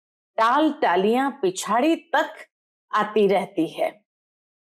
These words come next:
इस समय तुम बच्चों को ज्ञान की बातें समझाई जाती है और सवेरे याद में बैठते हो,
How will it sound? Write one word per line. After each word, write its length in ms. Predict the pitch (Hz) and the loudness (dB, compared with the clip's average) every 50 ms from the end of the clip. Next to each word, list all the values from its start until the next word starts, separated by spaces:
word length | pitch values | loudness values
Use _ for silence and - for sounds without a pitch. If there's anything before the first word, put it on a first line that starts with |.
| _ - | _ 2
इस 260 | 359 453 427 - - | 2 2 2 2 0
समय 320 | - 330 277 285 302 311 311 | 0 0 2 2 2 2 0
तुम 320 | 302 - 311 262 220 185 | 0 0 0 2 2 2
बच्चों 400 | 165 165 - - - - 233 247 | 2 0 -2 -4 -2 0 0 0
को 360 | 240 240 - 294 294 240 196 | 0 0 0 0 2 2 2
ज्ञान 320 | 175 196 180 190 220 247 254 | 2 2 2 2 2 0 -2
की 260 | 240 - 226 226 214 | -2 -2 0 0 0
बातें 500 | 175 160 170 151 - - - 233 254 254 | 2 2 2 0 0 -2 0 0 0 0
समझाई 600 | 254 - 247 214 208 185 190 - 190 170 175 185 | 0 0 0 2 2 0 0 0 -2 0 0 0
जाती 560 | 185 180 165 - - - - - 175 - - _ | 2 2 2 0 0 -2 -8 -12 -12 -12 -12 _
है 140 | - - - _ _ _ _ _ _ _ _ _ _ _ _ _ _ _ _ _ - | -14 -14 -14 _ _ _ _ _ _ _ _ _ _ _ _ _ _ _ _ _ -2
और 140 | 185 190 | 0 0
सवेरे 680 | 170 - - - 254 240 240 294 311 320 311 339 349 349 | 0 0 0 0 2 2 2 2 2 2 2 2 2 2
याद 460 | 330 269 185 190 175 175 196 202 202 | 2 2 2 2 2 2 2 2 2
में 300 | 220 220 214 208 190 165 | 2 2 2 2 0 0
बैठते 500 | - 151 135 143 - - - _ 247 254 | 0 0 0 0 -2 -8 -6 _ -2 -2
हो, 380 | 247 254 277 285 330 370 - | 0 0 0 0 0 -2 -4